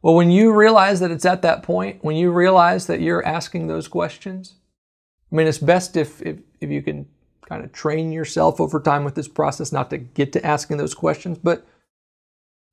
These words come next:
if you stop it in the middle of asking those questions, whatever, don't let it go any further.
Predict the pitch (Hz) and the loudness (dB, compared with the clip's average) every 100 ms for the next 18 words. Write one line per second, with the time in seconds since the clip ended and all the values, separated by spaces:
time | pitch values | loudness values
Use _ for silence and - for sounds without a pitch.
0 | _ _ - 190 190 226 - 196 196 226 | _ _ -2 2 4 2 2 6 6 6
1 | 202 196 202 208 190 196 - 196 190 185 | 4 6 8 8 6 0 -4 -6 -4 -6
2 | - 196 185 180 160 180 101 95 - _ | -6 -6 -6 -6 -4 0 0 -2 -12 _
3 | _ _ _ _ _ _ _ _ _ _ | _ _ _ _ _ _ _ _ _ _
4 | _ 190 220 220 190 202 185 - 202 202 | _ 4 6 6 6 4 2 0 0 0
5 | 156 - | -4 -12